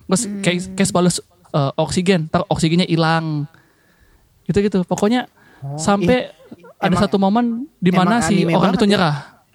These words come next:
Speaker 1: Iya, iya, emang
Speaker 3: Emang
Speaker 1: anime
Speaker 3: anime
Speaker 1: banget.
Speaker 3: banget ya?
Speaker 1: Tapi seru
Speaker 3: Maksudnya,
Speaker 1: banget
Speaker 3: iya.
Speaker 1: untuk diikutin.
Speaker 3: Iya.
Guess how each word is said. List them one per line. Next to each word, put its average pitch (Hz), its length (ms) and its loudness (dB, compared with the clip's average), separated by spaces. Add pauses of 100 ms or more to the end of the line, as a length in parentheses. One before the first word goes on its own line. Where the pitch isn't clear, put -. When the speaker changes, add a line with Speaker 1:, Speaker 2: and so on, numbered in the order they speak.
(380)
Speaker 1:
Iya, 139 260 0 (320)
iya, 165 180 2
emang 139 80 0
Speaker 3:
Emang 143 120 0
Speaker 1:
anime 143 40 0
Speaker 3:
anime 151 200 2
Speaker 1:
banget. 156 200 0
Speaker 3:
banget 208 140 -10
ya? 175 120 -8 (600)
Speaker 1:
Tapi - 180 -2
seru 151 200 0
Speaker 3:
Maksudnya, 214 160 4
Speaker 1:
banget 233 160 0
Speaker 3:
iya. 147 80 -8
Speaker 1:
untuk 196 160 -2
diikutin. 175 400 -2 (800)
Speaker 3:
Iya. 113 480 -10